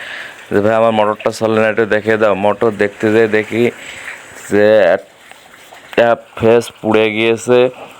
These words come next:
এই কারণে মোটরটা ঘোরে না। তা ফেসটা আমি লাগালাম, প্রায় দেড় ঘন্টা ধরে এই ফেসটা লাগানো হয়েছে, কেননা এইসব ফেস সম্পূর্ণ চেক না দিয়ে লাগানোর কায়দা নাই। কী কারণে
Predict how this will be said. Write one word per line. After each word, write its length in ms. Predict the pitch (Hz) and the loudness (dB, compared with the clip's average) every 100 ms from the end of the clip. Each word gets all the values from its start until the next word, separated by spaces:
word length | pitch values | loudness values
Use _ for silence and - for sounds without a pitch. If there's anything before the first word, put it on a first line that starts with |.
| - | -8
এই 100 | - | -4
কারণে 340 | 110 110 110 113 | 2 2 2 2
মোটরটা 500 | 107 104 110 123 104 | 0 0 -2 -2 0
ঘোরে 280 | 104 110 | 2 2
না। 200 | 110 98 | 2 0
তা 160 | 82 98 | 0 -4
ফেসটা 540 | - 104 101 - 120 | -2 -2 0 0 2
আমি 200 | 110 113 | 2 2
লাগালাম, 560 | 110 107 107 110 117 120 - - - - - - - - - - | 2 2 2 2 2 0 -8 -20 -20 -20 -20 -20 -20 -20 -12 -2
প্রায় 460 | 107 113 117 117 113 _ _ 113 | 2 2 2 0 -6 _ _ 0
দেড় 260 | 117 117 | 2 2
ঘন্টা 800 | - 113 117 110 120 120 117 127 113 87 87 - - - | -2 -2 -2 0 2 2 2 -2 -12 -18 -18 -20 -20 -12
ধরে 440 | - 107 113 120 104 | -2 2 4 4 2
এই 200 | 82 101 | 2 0
ফেসটা 440 | - 104 104 117 | 0 -2 0 0
লাগানো 380 | 107 104 113 110 | 2 2 0 -2
হয়েছে, 520 | 104 110 110 117 120 120 - - - - | 0 0 0 0 0 -2 -14 -20 -20 -6
কেননা 280 | - 110 110 | -2 2 2
এইসব 340 | 110 104 117 113 - | 2 0 -2 -2 -2
ফেস 200 | 113 113 113 | 0 0 0
সম্পূর্ণ 560 | 110 104 101 113 113 | -4 -4 -2 0 0
চেক 280 | 107 107 107 113 | 0 0 0 0
না 180 | 110 | 0
দিয়ে 220 | 107 113 117 | 2 2 2
লাগানোর 360 | 107 107 110 | 2 2 0
কায়দা 340 | 110 104 110 107 | 0 2 2 2
নাই। 260 | 113 120 - - - - - - | 2 0 -4 -18 -20 -20 -20 -4
কী 160 | 127 | -4
কারণে 560 | 123 117 113 117 117 | 0 0 2 2 2